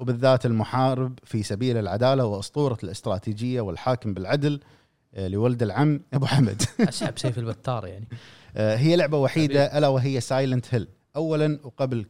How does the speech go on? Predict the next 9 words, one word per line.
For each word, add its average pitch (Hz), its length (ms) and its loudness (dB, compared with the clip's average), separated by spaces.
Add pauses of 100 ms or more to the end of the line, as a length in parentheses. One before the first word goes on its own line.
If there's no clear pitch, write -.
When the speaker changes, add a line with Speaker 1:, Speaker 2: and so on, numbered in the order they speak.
Speaker 1:
كل 170 140 -4
شيء 156 300 -4
ودي 131 280 -4
أعيد 113 220 -4
إحيائها 110 340 -2
بطريقة 139 540 -2 (280)
ليس 143 240 -2
لها 117 160 0
مثيل 131 500 -4